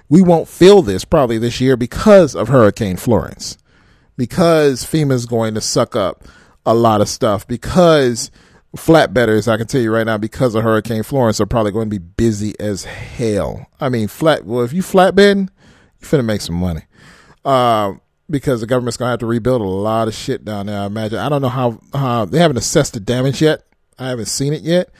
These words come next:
It's just Monday. But it's gonna be interesting to see. So anyway, guys, that's long enough. That's what I wanted to talk about, what tariffs were, how they might affect us. They haven't really affected us yet. Everything's small time right now.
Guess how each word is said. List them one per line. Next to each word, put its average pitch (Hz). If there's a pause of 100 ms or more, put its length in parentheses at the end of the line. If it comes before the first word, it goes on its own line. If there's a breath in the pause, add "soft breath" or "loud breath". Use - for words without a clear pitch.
(280 soft breath)
It's -
just 135
Monday. 151 (1080)
But 117
it's 131
gonna 151
be 143
interesting 113
to 90
see. 95 (460 soft breath)
So 208
anyway, 285
guys, 151 (300 loud breath)
that's 214
long 220
enough. 170 (360 loud breath)
That's 185
what 196
I 165
wanted 151
to 123
talk 165
about, 151
what 85
tariffs 170
were, 135 (600 soft breath)
how 151
they 143
might 120
affect 147
us. 131 (100)
They -
haven't 143
really 151
affected 147
us 131
yet. 123
Everything's 135
small 120
time 143
right 127
now. 120